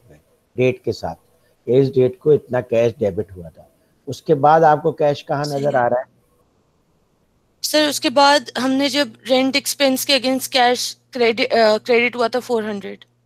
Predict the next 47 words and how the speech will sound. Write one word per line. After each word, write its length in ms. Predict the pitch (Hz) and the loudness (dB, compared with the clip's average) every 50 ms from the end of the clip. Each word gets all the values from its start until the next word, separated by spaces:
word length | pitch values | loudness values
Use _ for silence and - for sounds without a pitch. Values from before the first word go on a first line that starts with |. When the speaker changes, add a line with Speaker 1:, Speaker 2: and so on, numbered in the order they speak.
| _ _ - | _ _ -16
Speaker 1:
तो 60 | 127 110 | -16 -10
फ़ोर 280 | - - 147 151 143 | -6 -2 -2 0 0
हंड्रेड 240 | 143 139 143 147 135 | -2 -2 -2 -2 0
डॉलर 360 | 123 131 127 127 131 131 135 | 0 2 2 2 2 0 -2
हम 160 | 139 139 135 | -2 -4 -4
date 260 | 107 120 123 127 - - | -4 -2 -2 -4 -4 -6
के 60 | - 110 | -14 -12
साथ 220 | - 120 110 113 | -6 -4 -4 -4
credit 500 | - _ - 95 95 92 95 98 92 95 | -6 _ -10 -8 -6 -6 -6 -6 -10 -10
में 120 | 92 98 | -12 -12
लिख 140 | 95 92 90 | -10 -10 -12
देंगे, 340 | 87 - 90 85 90 _ _ _ _ _ _ _ _ _ _ _ _ _ _ _ _ _ _ _ _ _ _ _ _ _ _ _ _ - | -14 -14 -20 -20 -20 _ _ _ _ _ _ _ _ _ _ _ _ _ _ _ _ _ _ _ _ _ _ _ _ _ _ _ _ -12
ठीक 180 | 143 175 - | -12 -10 -8
है। 80 | 165 143 | -4 0
ये 100 | 147 151 | 0 0
plus 320 | 147 - 185 202 175 - | 4 6 4 4 4 4
minus 340 | 175 165 170 170 185 175 143 | 2 2 4 4 4 4 4
हो 120 | 160 160 165 | 6 6 6
रहा 100 | 180 196 | 8 8
है 60 | 190 | 6
और 80 | 170 | 6
कुछ 200 | 139 - 151 123 | 4 2 -2 -2
भी 120 | 117 117 95 | 0 -2 -4
नहीं। 140 | 82 73 - _ _ _ _ _ _ _ _ _ _ _ _ _ _ _ _ _ _ _ _ _ - | -4 -6 -12 _ _ _ _ _ _ _ _ _ _ _ _ _ _ _ _ _ _ _ _ _ -8
उसके 280 | 135 120 - - 185 185 | -8 -6 -2 0 2 4
बाद 300 | 160 156 165 170 - - | 4 4 4 4 2 4
क्या 140 | 190 180 165 | 4 6 6
है? 300 | 160 160 165 170 170 - _ _ _ _ _ _ _ _ _ _ _ _ _ _ _ _ _ _ _ _ _ _ _ _ _ _ _ _ _ _ _ _ - | 6 2 0 -2 -6 -12 _ _ _ _ _ _ _ _ _ _ _ _ _ _ _ _ _ _ _ _ _ _ _ _ _ _ _ _ _ _ _ _ -8
Cash 180 | 117 - - | -4 0 0
Speaker 2:
अ, 80 | - - | 0 0
Speaker 1:
कहाँ 140 | - 339 285 | 2 2 2
Speaker 2:
अच्छा 160 | 277 320 302 | 4 4 2
Speaker 1:
है? 100 | - - | 2 2
Speaker 2:
सर, 160 | - 381 392 | 2 2 2
अकाउंट 400 | - 320 - 339 339 359 392 381 | 2 2 4 4 4 4 4 2
payable 400 | - 349 339 339 285 381 403 381 | 0 0 0 2 2 2 0 2
तो 120 | 381 381 | 0 0
नहीं 180 | 359 349 349 320 | -2 -2 -2 -2
consider 480 | 311 311 285 269 - 285 233 269 262 269 | -2 -2 -4 -4 -6 -6 -4 -4 -4 -4
होगा 200 | 247 226 233 240 | -4 -6 -6 -8
ना 140 | 254 294 | -8 -8
इसमें? 240 | 320 330 - - - | -10 -12 -12 -10 -8
Speaker 1:
नहीं, 100 | - 247 208 | -6 -2 -2
नहीं, 120 | 208 175 | -2 -2
cash, 440 | - - 156 147 143 131 - - - | -2 -2 0 2 2 0 -2 -6 -6
सिर्फ 160 | 170 175 147 | -6 -6 -6
cash। 560 | 131 _ - 123 92 85 - - - - _ | -6 _ -10 -8 -8 -10 -12 -18 -20 -20 _